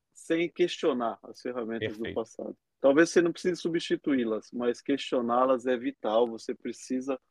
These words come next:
Speaker 1: fazer essa autoanálise e verificar se você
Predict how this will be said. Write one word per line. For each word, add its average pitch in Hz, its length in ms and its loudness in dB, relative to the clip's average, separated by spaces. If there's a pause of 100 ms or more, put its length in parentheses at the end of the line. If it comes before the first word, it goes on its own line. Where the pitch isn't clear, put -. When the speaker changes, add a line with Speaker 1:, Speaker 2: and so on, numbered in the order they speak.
(400)
Speaker 1:
fazer 123 280 4
essa 127 200 0
autoanálise 127 840 0 (460)
e 123 640 -2
verificar 139 840 2
se 131 260 -6
você 123 720 -4